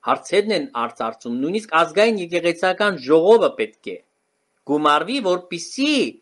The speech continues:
այդ ժողովի որոշումը լինի եկեղեցու համար դիրքորոշում։ Որևէ մեկ անհատ իրավունք չունի եկեղեցու անունից, ես երբեք չեմ հանդես գալիս, և որևէ մեկը իրավունք չունի եկեղեցու անունից հանդես գալ։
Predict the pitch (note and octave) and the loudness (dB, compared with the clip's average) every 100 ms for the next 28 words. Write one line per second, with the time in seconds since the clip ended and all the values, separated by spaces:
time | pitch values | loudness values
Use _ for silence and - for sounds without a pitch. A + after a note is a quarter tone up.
0 | _ _ _ _ _ F3 A3 A#3 A3+ A#2 | _ _ _ _ _ 2 4 2 -2 -2
1 | D#3 E3+ F#3 F3 A#3 F#3+ D3 D#3 D#3 D#3 | 2 4 2 0 0 2 4 6 4 2
2 | - C4 C#4 D#3+ C#3+ E3 F#3+ D#3 D#3 D#3+ | -2 0 2 0 -2 -6 -4 -4 -2 -2
3 | D#3 D#3 - D3 C#3 E3 A#3 B2+ D3+ D#3+ | -2 -2 -4 -2 0 2 0 0 -8 -4
4 | D3+ C#3 C3+ - G#2+ - _ _ _ _ | 0 2 0 -4 -16 -16 _ _ _ _
5 | _ - E3 C4+ C4+ F#3+ E3+ E3+ F#3+ F#3 | _ 0 4 6 6 2 0 2 0 0
6 | C3+ B2 G3+ C#4+ G#2 - _ _ _ _ | -2 0 0 0 -2 -12 _ _ _ _
7 | _ _ _ - G#3+ G#3 A3 A3+ A3 - | _ _ _ -8 0 2 4 0 -4 -8
8 | G3 C4 E4 F3+ D#3+ G3+ G#3+ G#3 G3+ A#3 | -4 -4 -2 0 2 2 2 0 0 2
9 | F#3+ F#3+ F#3+ G#3+ E3+ E3 E3+ E3 - G2+ | 2 2 -2 -4 -4 -4 -4 -6 -6 -10
10 | - E3+ G#2 G2 G2+ F#2+ - G#2+ E3+ - | -10 -10 -12 -14 -14 -14 -12 -12 -10 -8
11 | D#3 - F3+ C4 C4 F#3+ E3 F#3+ - - | -8 0 6 6 6 2 -2 -4 -4 -8
12 | F3+ F3 G3 G3 F#3 - G3+ C#4 D#4 G#3 | -6 0 0 -2 -8 -10 -8 -6 0 0
13 | G#3+ G#3 G#3+ - G#3 G3 F#3+ F#3+ - G#2+ | 2 2 0 0 0 0 -4 -8 -12 -16
14 | A2 G2+ - - F2+ | -16 -18 -20 -20 -20